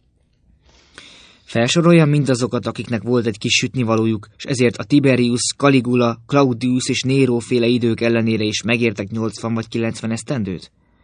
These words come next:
Hogy más ne említsek, ott van Domitius, áfér. Bár egész életében tolvaj, lator volt,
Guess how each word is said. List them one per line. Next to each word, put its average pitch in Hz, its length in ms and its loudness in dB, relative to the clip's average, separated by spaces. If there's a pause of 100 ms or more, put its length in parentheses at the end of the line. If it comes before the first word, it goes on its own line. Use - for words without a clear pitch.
(300)
Hogy 175 260 0
más 175 280 2
ne 127 100 -2
említsek, 117 560 -2 (200)
ott - 160 0
van 127 160 0
Domitius, 98 600 -2 (100)
áfér. 87 580 -6 (520)
Bár 123 180 0
egész 135 320 2
életében 117 500 0
tolvaj, 120 420 4
lator 123 340 2
volt, 127 280 0